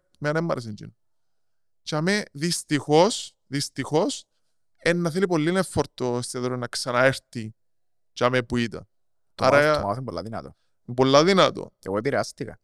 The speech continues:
Speaker 2: Ε, ε, είδα τον εαυτό μου να επηρεάζεται. Εντάξει, κάποιες άλλες φορές φυσικά, ε, ε,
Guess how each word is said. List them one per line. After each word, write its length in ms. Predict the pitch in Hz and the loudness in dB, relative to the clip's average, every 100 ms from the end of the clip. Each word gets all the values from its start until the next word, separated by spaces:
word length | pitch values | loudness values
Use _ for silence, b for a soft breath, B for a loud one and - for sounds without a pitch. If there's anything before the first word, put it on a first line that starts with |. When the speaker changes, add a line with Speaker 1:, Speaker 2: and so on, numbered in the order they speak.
| _ _ | _ _
Speaker 2:
Ε, 500 | 104 98 90 80 101 | -8 -4 -4 -2 -2
ε, 60 | 85 | -4
είδα 340 | - 107 98 127 | -6 -8 -4 -2
τον 100 | 139 | -2
εαυτό 260 | 107 - 95 | -6 -8 -10
μου 100 | 90 | -8
να 60 | |
επηρεάζεται. 680 | 80 82 80 78 80 78 135 - _ _ _ | -8 -6 -6 -8 -12 -10 -12 -16 _ _ _
Εντάξει, 220 | _ 147 | _ -4
κάποιες 260 | 143 139 175 | -4 -4 -2
άλλες 220 | 180 202 | 0 -2
φορές 320 | - 110 123 | -2 -2 -2
φυσικά, 540 | - 156 101 120 135 127 _ - _ _ _ _ | -2 -6 0 0 0 -6 _ -20 _ _ _ _
ε, 460 | - 117 107 104 95 | -6 -2 0 0 -2
ε, 180 | - | -4